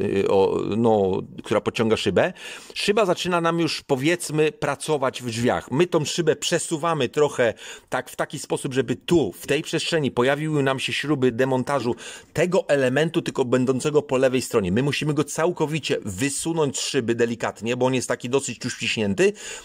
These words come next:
na, na boki, albo na bok prawy, albo tamtą na bok lewy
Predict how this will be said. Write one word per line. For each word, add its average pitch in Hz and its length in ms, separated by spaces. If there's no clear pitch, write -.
na, 110 120
na 123 160
boki, 120 360
albo 123 240
na 117 140
bok 110 200
prawy, 120 340
albo 113 240
tamtą 117 300
na 107 160
bok 98 180
lewy 110 320